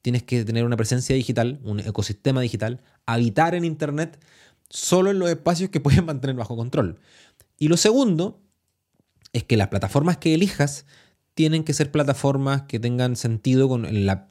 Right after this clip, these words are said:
gente a la que le quieres hablar, ¿ya? Que tienen que estar ahí esas personas, porque no sacas nada con tener perfiles en distintas redes sociales si la gente a la que le quieres hablar no está ahí.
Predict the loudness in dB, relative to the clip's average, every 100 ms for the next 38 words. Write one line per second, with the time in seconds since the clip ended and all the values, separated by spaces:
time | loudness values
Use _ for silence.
0 | _ 0 0 2 0 -2 -4 -6 -10 -12
1 | -14 -16 _ _ _ _ -14 -4 -4 -4
2 | -12 -20 _ _ _ -8 -4 -2 -2 -2
3 | 2 4 4 2 -2 -4 -2 0 0 -2
4 | -12 -14 -8 -6 -4 -4 -6 -2 0 2
5 | 0 -2 -4 -4 -4 -2 0 -2 -4 -6
6 | -4 -2 -2 0 0 0 0 -2 -2 -2
7 | -4 -2 -2 -2 0 -2 -2 -2 -4 -6
8 | -4 -6 -4 -4 -4 -4